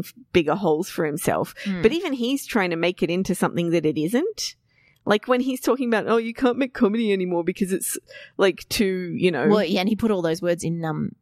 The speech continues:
Speaker 2: Joaquin Phoenix's mouth in the interview with Robert De Niro at the end as well. He puts a lot of those words in there.
Speaker 1: Yeah. Like, when he's talk-, but the movie doesn't make that point. That's
Speaker 2: Mm,
Speaker 1: not what the
Speaker 2: no.
Speaker 1: point of this movie
Speaker 2: But
Speaker 1: is
Speaker 2: that
Speaker 1: at all.
Speaker 2: all, that all comes out of nowhere. You're like, "Wait, what?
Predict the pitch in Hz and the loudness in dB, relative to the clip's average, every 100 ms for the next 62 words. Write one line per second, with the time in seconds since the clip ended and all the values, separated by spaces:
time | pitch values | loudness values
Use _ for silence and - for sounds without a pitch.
0 | - 180 175 170 165 170 170 170 139 - | -4 -2 -2 -2 -2 -2 -2 0 -2 -4
1 | 170 160 160 160 185 _ - 185 190 180 | -6 -4 -4 -4 -6 _ -2 0 0 0
2 | 160 160 165 - 180 170 175 185 165 95 | 0 -2 -6 -2 -2 0 0 0 0 -2
3 | 170 175 175 190 170 190 208 - 156 165 | -2 -2 -4 -2 -2 -2 -4 -4 0 0
4 | 170 170 185 175 180 175 226 214 _ 214 | 0 -2 -2 -4 -2 -4 -4 -6 _ 2
5 | 269 196 - - _ _ - - 220 226 | 2 2 -2 -14 _ _ 0 2 2 2
6 | 233 233 254 233 247 - 175 180 202 240 | 2 2 -2 0 0 2 0 0 0 2
7 | 269 302 359 339 320 170 277 - 110 - | 2 0 0 0 0 0 0 0 -2 -2
8 | - - - - - _ - 214 233 320 | -4 -4 -8 -10 -12 _ 2 4 4 2
9 | 208 254 370 165 214 - 190 196 214 202 | 4 6 6 4 2 0 0 2 2 4
10 | 220 202 277 175 220 269 - 233 294 349 | 6 6 4 4 4 2 0 2 2 2
11 | - 247 214 190 175 277 202 - 107 - | -2 0 -2 0 0 2 0 0 -2 -2
12 | - 190 - - 190 370 | 0 0 0 2 2 2